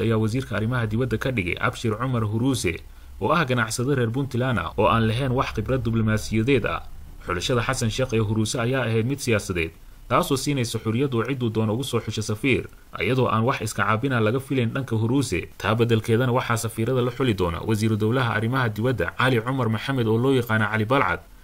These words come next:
oo ah gacanta midig ee madaxweyne Xasan Garguurte.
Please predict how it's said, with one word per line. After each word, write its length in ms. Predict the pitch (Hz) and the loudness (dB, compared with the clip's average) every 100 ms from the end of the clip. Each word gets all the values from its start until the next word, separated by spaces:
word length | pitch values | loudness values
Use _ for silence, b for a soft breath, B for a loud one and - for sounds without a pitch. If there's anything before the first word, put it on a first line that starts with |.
| b b | b b
oo 120 | - 82 | -2 0
ah 120 | 135 | 2
gacanta 360 | 113 - 135 120 | 2 2 2 2
midig 260 | 113 131 | 2 2
ee 40 | 113 | 2
madaxweyne 460 | 110 107 117 139 117 | 2 2 2 2 2
Xasan 300 | - 107 110 | -2 -2 0
Garguurte. 560 | 139 113 95 85 85 | 0 0 -2 0 -4